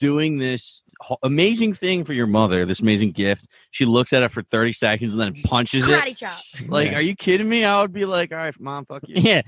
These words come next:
Speaker 3: And she's like, "It was an accident." He's like, "You punched it." <laughs>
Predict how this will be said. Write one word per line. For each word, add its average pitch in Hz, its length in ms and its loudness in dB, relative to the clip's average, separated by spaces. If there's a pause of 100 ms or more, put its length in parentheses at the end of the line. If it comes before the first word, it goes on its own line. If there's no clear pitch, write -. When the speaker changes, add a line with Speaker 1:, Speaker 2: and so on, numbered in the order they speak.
(200)
Speaker 3:
And 135 120 -8
she's 151 160 0
like, 156 140 0
"It 180 80 0
was 202 160 2
an - 120 -4
accident." 143 520 0
He's 117 200 -4
like, 117 220 0
"You 120 140 -12 (100)
punched - 420 -2
it." - 960 0
<laughs> - 0 -